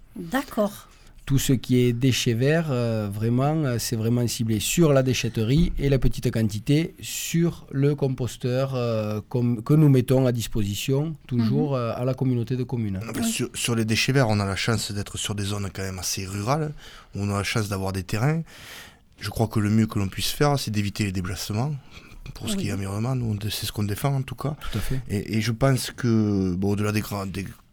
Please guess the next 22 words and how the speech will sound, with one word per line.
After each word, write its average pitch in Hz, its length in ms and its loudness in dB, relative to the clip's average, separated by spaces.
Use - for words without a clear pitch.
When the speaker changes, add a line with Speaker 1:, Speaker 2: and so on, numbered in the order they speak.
Speaker 3:
grosses - 340 -2
branches 120 440 2
qui, - 180 -2
elles, 110 180 2
bon, 101 180 -2
bien 101 140 -2
sûr, 117 220 0
il 98 40 -2
faudra 95 460 -4
les 92 160 -6
amener 101 220 -4
en 101 40 -4
déchetterie 110 520 -4
parce - 180 -2
que 92 460 -6
aujourd'hui, 104 500 0
on 101 80 0
n'a 95 120 0
pas 110 160 6
les 101 100 2
moyens 104 360 0
de, 92 200 -4